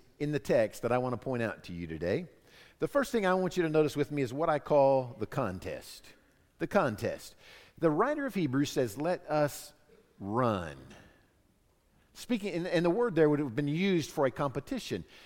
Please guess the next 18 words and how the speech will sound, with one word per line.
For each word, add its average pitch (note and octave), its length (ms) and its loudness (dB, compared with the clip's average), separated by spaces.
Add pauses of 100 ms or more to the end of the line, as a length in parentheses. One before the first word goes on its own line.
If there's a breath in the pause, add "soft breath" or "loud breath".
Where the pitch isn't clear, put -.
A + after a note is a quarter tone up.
(160 loud breath)
Now, D3+ 100 4
we're A#3 180 2
competing G#3 500 0
against D3+ 340 -2
ourselves B2+ 540 2
in A#2 120 -2
essence. B2 340 -4
We're F3 120 -2
not F#3 180 -4
competing E3 400 -2
against B2+ 320 -4
anybody C#3 480 0
else, D#3 220 -2
but C3 160 -4
we G3+ 200 0
are D3+ 240 6
to D3+ 140 0
run D3 720 0